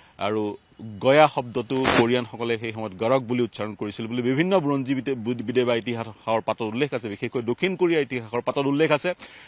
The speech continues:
গতিকে এগৰাকী ষোল্ল বছৰ বয়সতে অযোধ্যাৰ এগৰাকী ৰাজকন্যা জাহাজেৰে চাৰি হাজাৰ পাঁচশ কিলোমিটাৰ এক ডিষ্টেঞ্চ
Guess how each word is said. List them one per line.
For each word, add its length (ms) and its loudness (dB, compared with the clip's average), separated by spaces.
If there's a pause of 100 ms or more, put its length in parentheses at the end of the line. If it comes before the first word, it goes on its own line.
গতিকে 300 2
এগৰাকী 560 4 (320)
ষোল্ল 240 4 (100)
বছৰ 320 2
বয়সতে 720 0 (680)
অযোধ্যাৰ 760 6 (340)
এগৰাকী 560 2
ৰাজকন্যা 720 0 (440)
জাহাজেৰে 720 2
চাৰি 280 0
হাজাৰ 340 -2
পাঁচশ 300 0 (180)
কিলোমিটাৰ 540 -2 (840)
এক 200 -2 (220)
ডিষ্টেঞ্চ 460 0